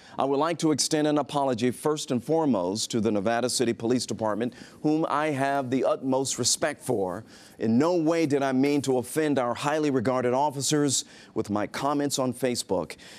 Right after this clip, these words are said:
She also goes on to say, "I apologize for using such a broad brush that our local officers felt they were included in my statement." Now, Senum has since, uh, deleted that online post, but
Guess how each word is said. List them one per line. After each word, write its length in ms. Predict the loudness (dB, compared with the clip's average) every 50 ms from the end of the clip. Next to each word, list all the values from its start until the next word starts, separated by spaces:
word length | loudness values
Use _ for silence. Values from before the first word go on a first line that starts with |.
| -16 -8
She 140 | -4 0 0
also 300 | 2 2 0 -2 -2 -2
goes 220 | 0 0 0 0
on 200 | 0 0 0 0
to 60 | 0 -2
say, 280 | 0 0 0 0 0
"I 140 | 0 0 0
apologize 840 | -2 -4 -4 -2 -2 0 0 0 -2 -2 0 0 0 0 -2 -4 -4
for 120 | -4 -2 0
using 320 | 2 2 2 2 0 -2
such 420 | -2 -2 -2 -2 -2 -2 -4 -10 -16 -18 -20 -20 -20 -10 -6
a 120 | -4 -4 -4
broad 640 | -4 -2 0 2 2 2 2 2 0 -2 -4 -4
brush 640 | -2 0 2 2 0 0 -2 -4 -4 -2 -2 -2 0
that 180 | 0 0 0
our 180 | 2 0 0 2
local 320 | 2 0 0 0 0 0
officers 460 | 0 0 0 -2 -4 -6 -4 -4 -4 -2
felt 300 | 0 0 0 0 0 0
they 160 | 0 0 2
were 200 | 2 0 0 0
included 640 | 0 -2 -4 -4 -2 0 2 2 2 0 -2 -4 -6 -12 -20 -20 -20 -14 -6 -2
in 240 | 0 0 2 2 0
my 180 | 0 0 -2
statement." 560 | -2 -2 0 0 0 0 0 -2 -4 -6 -6 -4
Now, 140 | -2 -2 0
Senum 340 | 0 0 0 0 0 0 0
has 160 | 0 0 0
since, 300 | 2 2 2 0 0 0
uh, 100 | -2 -2
deleted 440 | -2 -2 0 0 2 2 0 0 0
that 160 | -2 -2 -2
online 400 | -2 -2 -2 -2 -2 -2 -4 -4
post, 420 | -6 -2 -2 -2 -2 -2 -4 -4
but 280 | -4 -2 -2 -2 -4 -8